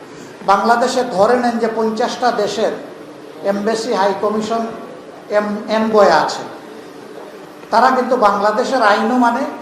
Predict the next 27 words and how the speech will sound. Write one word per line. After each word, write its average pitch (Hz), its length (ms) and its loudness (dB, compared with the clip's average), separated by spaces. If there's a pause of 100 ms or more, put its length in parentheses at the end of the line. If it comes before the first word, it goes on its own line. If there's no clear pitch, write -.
(460)
আবার 214 240 4 (140)
তার 254 300 6
দেশের 254 400 2
যে 226 160 2
সরকার 226 500 0
তাকে 254 220 0
এখানে 220 400 0
নিয়োগ 202 400 0
দিয়েছে, 220 380 0
তার 233 180 6
আইনটাও 190 420 2
মানে। 117 160 -10 (800)
ওখান 240 240 0
থেকে 254 160 2
নির্দিষ্ট 247 520 0
করে 254 220 4
বলে 214 240 2
দেওয়া 202 240 4
হয়েছে, 202 220 0
এই 240 100 0
দেশে 233 280 -2
যাওয়ার 190 260 4 (100)
পরে 226 260 -2 (500)
এইটা, 262 560 2
এইটা 226 400 0
তোমার 180 220 -2 (100)
কাজ, - 400 -4